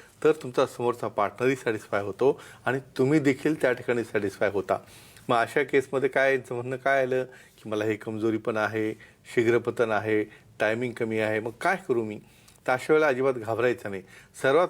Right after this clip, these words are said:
महत्त्वाचं हे ॲक्सेप्ट करा की हा आजार अजिबात नाही. या ठिकाणी काय असतं, ह्या शरीरात झालेले जे बदल आहेत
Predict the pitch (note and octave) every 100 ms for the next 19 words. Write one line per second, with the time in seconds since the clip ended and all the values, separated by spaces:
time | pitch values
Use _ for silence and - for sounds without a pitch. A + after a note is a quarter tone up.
0 | C#3+ B2+ D3+ C#3 D3+ - A#2 - E3 D#3+
1 | - C#3 C#3 D3 C#3+ D3+ - A#2 B2 C#3
2 | A#2 A2+ A#2 A2+ - G2+ F#2+ F#2 _ -
3 | - - - C3+ C3+ C#3+ C#3 - D3 B2+
4 | - - A2+ A2+ - - - D3 - C#3+
5 | D3+ D3 C3 C3 C3+ B2 A2 A#2 B2+ A2
6 | G2+